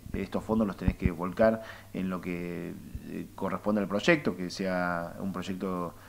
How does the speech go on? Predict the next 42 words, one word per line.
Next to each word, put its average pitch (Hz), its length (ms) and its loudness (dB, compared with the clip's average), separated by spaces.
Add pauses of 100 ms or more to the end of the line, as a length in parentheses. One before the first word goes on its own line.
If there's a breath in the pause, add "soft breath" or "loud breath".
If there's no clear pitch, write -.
(140 loud breath)
vinculado 98 380 6
a - 20 6
la 101 100 6
seguridad, 113 560 8 (340 loud breath)
eh, 90 360 -2
vemos 110 240 2
que 101 100 -2
por 95 160 0
ahí 107 160 2
este 101 160 -2
dinero 104 360 2
podría 101 260 0
haber 95 140 0
sido 98 220 0
distribuido 95 540 -2
de 98 80 0
otra 95 200 -2
forma 131 600 10 (120)
y, 90 400 -2
y 92 60 -2
podría 92 380 0
haber 95 180 0
ser, 104 260 0
eh, 85 440 -2
el 95 100 -2
lugar 131 480 12
también 107 320 2
de, 90 440 0
elegido 120 580 4 (300 loud breath)
también 98 300 2
podría 95 240 -2
ser 92 140 -2
diferente, 104 480 2
porque 87 260 -6
en 87 140 -4
un 95 280 0
primer 98 260 0
momento 104 460 4
fue 95 380 -2 (460 loud breath)
el 92 240 -2
borde 107 300 4
costero 156 680 6